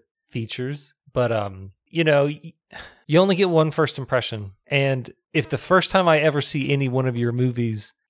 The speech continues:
and it impresses me to the degree that I use it as a gate <laughs> for entry into, like, the inner circles of my life. What a great first impression. The second one, I think, is really good.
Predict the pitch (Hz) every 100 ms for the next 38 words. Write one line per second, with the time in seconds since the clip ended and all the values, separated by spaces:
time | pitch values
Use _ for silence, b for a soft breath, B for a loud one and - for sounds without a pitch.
0 | _ 135 120 117 - 143 107 175 160 151
1 | 160 151 143 131 120 127 123 120 117 113
2 | 127 123 127 - - 131 117 113 110 101
3 | _ _ 123 127 135 - - - _ -
4 | - 131 - - - 185 - - - -
5 | 170 151 156 - 147 131 139 127 123 123
6 | 117 135 143 123 - 139 135 113 110 107
7 | 110 160 156 - b b 180 311 208 170
8 | 180 - 160 - 135 - 113 113 110 151
9 | 240 240 233 220 214 165 160 180 156 117
10 | 113 123 156 151 131 143 139 131